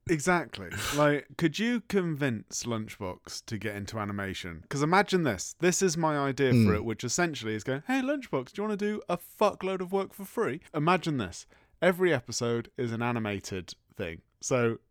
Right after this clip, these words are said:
Speaker 1: and he does all the animation. <laughs> Of u-, of us
Speaker 2: <laughs>
Speaker 1: chatting,
Speaker 2: Jesus Christ.
Speaker 1: and then whenever we're discussing things, it, like, the background's changing and sort of acting out the stuff we're talking about.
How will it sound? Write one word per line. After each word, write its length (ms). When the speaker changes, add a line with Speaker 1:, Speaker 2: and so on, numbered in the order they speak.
Speaker 1:
and 240
he 220
does 260
all 120
the 120
animation. 640
<laughs> 60
Of 220
u-, 140
of 180
us 240
Speaker 2:
<laughs> 60
Speaker 1:
chatting, 380
Speaker 2:
Jesus 320
Christ. 200
Speaker 1:
and 140
then 200
whenever 360
we're 80
discussing 540
things, 340
it, 220
like, 160
the 80
background's 500
changing 720
and 120
sort 160
of 100
acting 380
out 160
the 80
stuff 240
we're 80
talking 340
about. 240